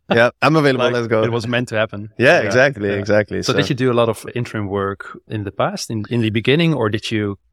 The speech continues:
Speaker 1: find a lot of clients, like a mixed bag of clients, low value clients, high value clients
Speaker 2: Yeah.
Speaker 1: right from the start? How did your client composition portfolio look like?
Speaker 2: Yeah, the first client that I got was led Stores, like I said,
Speaker 1: Mm.
Speaker 2: uh, which is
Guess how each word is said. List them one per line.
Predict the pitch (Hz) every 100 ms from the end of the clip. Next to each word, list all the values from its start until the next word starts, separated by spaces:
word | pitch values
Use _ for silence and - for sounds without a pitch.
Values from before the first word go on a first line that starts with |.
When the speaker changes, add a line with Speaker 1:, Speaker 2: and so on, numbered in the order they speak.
| _ _
Speaker 1:
find | - 110 104
a |
lot | 104
of | 104
clients, | - 117 113 110 110 110 107 - -
like | 104 101
a | 98
mixed | 98 104 104
bag | 98 98
of | -
clients, | - 101 95 98 98 98 -
low | 101 101
value | 95 98 98
clients, | 95 101 95 95
high | - 101
value | 98 98 98
clients | - 98 98
Speaker 2:
Yeah. | 101
Speaker 1:
right | 101
from | - 101
the |
start? | - 127 170
How | - 107
did | 110 -
your | 113 113 107 _ _ _
client | - 113 117 -
composition | 113 101 104 110
portfolio | 104 101 104 98 98
look | 92 98
like? | - 95
Speaker 2:
Yeah, | 101 110 110 95 82
the | 101 107
first | - 127 -
client | 123 117 113
that | 110
I | 107
got | 107 107
was | 104 101 95 - -
led | 95 104
Stores, | - 117 113
like | 110 107
I | 107
said, | - 117 117
Speaker 1:
Mm. | 104
Speaker 2:
uh, | 104
which | 101 -
is | 101 95 -